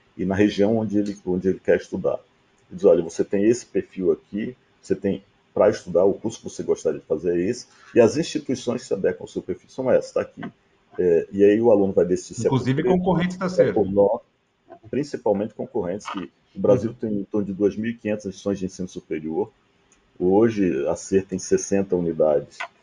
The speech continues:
Speaker 1: é, presenciais e, e pouco mais de quatrocentos polos, que a gente vai ter um pouco mais agora com a aquisição lá da FAEL.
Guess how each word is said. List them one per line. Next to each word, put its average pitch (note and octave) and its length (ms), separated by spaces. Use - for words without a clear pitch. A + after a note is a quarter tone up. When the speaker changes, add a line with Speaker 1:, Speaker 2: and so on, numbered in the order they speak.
Speaker 1:
é, D2 280
presenciais F2 920
e, D#2+ 220
e D2+ 220
pouco F2 240
mais E2+ 160
de - 60
quatrocentos D#2 400
polos, F2+ 380
que - 80
a F#2 40
gente F2+ 120
vai F2 100
ter - 80
um F2+ 60
pouco F#2 260
mais E2+ 260
agora E2 280
com - 140
a - 20
aquisição - 440
lá F2+ 100
da F2 100
FAEL. - 380